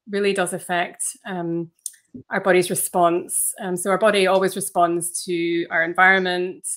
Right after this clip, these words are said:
um, be it toxins or, uh, foods that we're putting into our body. And part of those responses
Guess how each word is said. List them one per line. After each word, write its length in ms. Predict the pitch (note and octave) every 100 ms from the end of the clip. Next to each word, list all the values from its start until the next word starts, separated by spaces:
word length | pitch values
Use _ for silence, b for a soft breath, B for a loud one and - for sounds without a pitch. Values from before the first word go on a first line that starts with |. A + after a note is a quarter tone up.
| -
um, 240 | F3+ E3+ F3
be 100 | F3+
it 160 | F#3 -
toxins 760 | G3 F#3 - F#3 F3 E3+ F3
or, 580 | - F#3+ F3 E3+ E3+ E3 b b b -
uh, 120 | F3 D#3+
foods 380 | - G3+ G3
that 120 | G#3 G#3
we're 160 | F#3+
putting 300 | G#3 F#3+ F3
into 260 | F#3 F3+ F#3
our 180 | F3+ F3+
body. 540 | F3 F3 E3+ E3+ E3 F3
And 380 | F3 E3+ E3+ F3 -
part 320 | - G3 G3
of 60 | G#3+
those 180 | G3 F#3+
responses 580 | F3 E3+ E3 F3 E3+